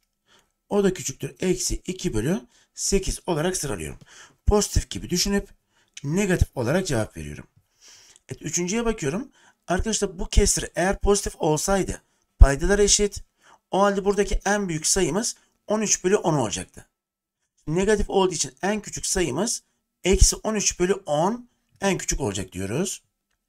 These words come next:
Pozitif olsaydı büyük olan, negatif olunca en küçük oluyor. O halde eksi sekiz bölü on,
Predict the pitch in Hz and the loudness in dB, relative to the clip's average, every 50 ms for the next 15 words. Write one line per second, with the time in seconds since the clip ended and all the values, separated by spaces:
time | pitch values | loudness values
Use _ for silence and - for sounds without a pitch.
0 | _ _ _ _ _ _ _ _ _ _ _ _ _ _ _ _ _ _ _ _ | _ _ _ _ _ _ _ _ _ _ _ _ _ _ _ _ _ _ _ _
1 | _ _ _ _ _ _ _ _ _ _ _ _ _ _ _ _ _ _ _ _ | _ _ _ _ _ _ _ _ _ _ _ _ _ _ _ _ _ _ _ _
2 | _ _ _ - 196 208 202 - - 185 - - 165 170 160 151 - 120 95 87 | _ _ _ 4 4 6 4 2 -2 -4 -2 0 2 2 2 0 -2 -4 -8 -10
3 | - - - 185 202 208 202 202 190 185 185 196 208 - _ _ - 185 190 180 | -8 -4 -2 -2 -2 0 0 0 2 2 0 0 -4 -8 _ _ -6 -4 -2 0
4 | 175 160 147 - - - 175 160 143 139 165 202 233 240 - _ _ _ _ _ | 0 -2 -2 -4 -2 -2 0 0 0 -2 -2 -2 -2 -4 -8 _ _ _ _ _
5 | _ - 208 202 180 - - - - 226 - 170 127 101 85 73 - - - _ | _ 0 0 0 0 -2 -4 -6 -6 -4 -4 -4 -4 -4 -6 -6 -8 -12 -16 _
6 | _ _ _ _ _ _ _ _ _ 165 170 165 156 - - - 143 143 - - | _ _ _ _ _ _ _ _ _ 0 0 0 0 -4 -8 -8 -8 -4 -4 -4
7 | - - - 196 190 - 135 131 190 185 202 196 196 - - 190 185 190 190 196 | -4 -2 -2 -4 -4 -4 -6 -6 -2 0 0 0 -2 -2 -2 -2 -2 -2 -4 -8
8 | - | -12